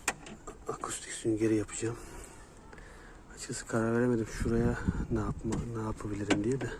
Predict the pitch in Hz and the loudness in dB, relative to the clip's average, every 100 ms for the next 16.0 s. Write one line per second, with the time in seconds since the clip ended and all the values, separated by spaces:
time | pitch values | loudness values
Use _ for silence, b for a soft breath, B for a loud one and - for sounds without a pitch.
0 | - - - - - B B B B B | -10 -14 -12 -12 -8 B B B B B
1 | - - 107 107 110 107 - 107 104 - | -4 -2 -2 -2 -2 0 2 2 2 0
2 | 107 104 107 104 104 110 104 - - 104 | -2 -2 0 0 0 0 -2 -2 0 0
3 | 101 104 71 - 71 69 - - - - | 0 -4 -2 -4 -4 -6 -4 -4 -2 -4
4 | - 78 - - - - - - - - | -2 -2 -4 -6 -6 -4 -4 -4 -6 -8
5 | - - - - - - - B B B | -8 -4 -4 -4 -6 -6 -6 B B B
6 | B B B B B - - - 110 110 | B B B B B 2 4 2 2 0
7 | - - - 113 101 98 98 - - - | 0 -2 0 4 4 4 0 -2 -4 -4
8 | - - - - - - - - - - | -4 -4 -6 -6 -6 -6 -6 -8 -10 -8
9 | - - 143 123 113 113 - 113 - 143 | -8 -4 4 4 6 4 4 2 6 6
10 | 139 - - - - - 135 139 139 135 | 6 0 -8 -14 -16 4 8 10 8 4
11 | - 143 139 139 - 139 135 - 135 - | 8 8 10 6 2 2 2 0 -4 -6
12 | - 147 143 135 B B B B B B | -2 4 6 6 B B B B B B
13 | B B - 139 131 120 127 120 120 120 | B B -2 4 4 4 4 6 6 6
14 | 123 110 - - 120 - 120 - 117 107 | 4 2 -2 -4 -4 -2 -4 -6 -4 -2
15 | 113 - 123 117 110 101 95 85 92 101 | 0 0 2 4 4 4 2 -2 -2 -4